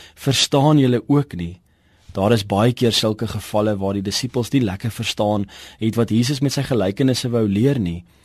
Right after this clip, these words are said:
Wat ek in die tekste en, en met die woord verstaan agterkom, is dat hoe meer ons gehoorsaam is aan Jesus, hoe meer sal ons sy boodskap vir ons vandag verstaan. Gehoorsaamheid gaan nie oor doen wat ek vir jou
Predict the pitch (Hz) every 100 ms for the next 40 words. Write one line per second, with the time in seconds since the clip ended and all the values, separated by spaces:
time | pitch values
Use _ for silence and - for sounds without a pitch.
0 | - - _ - 123 120 165 175 151 -
1 | 139 127 - 98 90 - - _ _ _
2 | - - 131 123 123 127 120 98 117 151
3 | - 127 - 120 127 98 - 104 - 95
4 | 92 - 113 131 120 127 104 113 156 180
5 | 143 131 - 127 92 95 110 139 123 -
6 | 107 113 90 90 - 92 - _ _ _
7 | - 110 101 107 139 151 139 - - 127
8 | - 123 113 123 127 98 95 - 101 -
9 | - 110 - 98 95 110 95 90 - -
10 | - - 92 87 - _ _ _ - -
11 | - 104 107 - 131 123 117 - 117 135
12 | 127 104 107 101 - - - 101 131 131
13 | 127 110 - 117 107